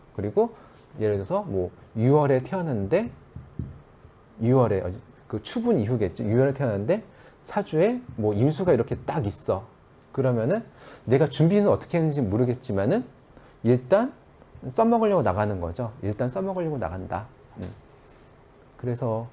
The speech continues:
그 만약에 이런 식으로 돼 있으면은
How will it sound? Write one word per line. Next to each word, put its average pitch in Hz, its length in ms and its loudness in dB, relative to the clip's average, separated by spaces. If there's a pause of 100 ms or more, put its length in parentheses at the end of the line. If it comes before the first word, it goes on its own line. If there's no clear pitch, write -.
(680)
그 110 580 4 (240)
만약에 127 300 2
이런 160 320 4
식으로 196 280 2
돼 135 120 4
있으면은 117 640 0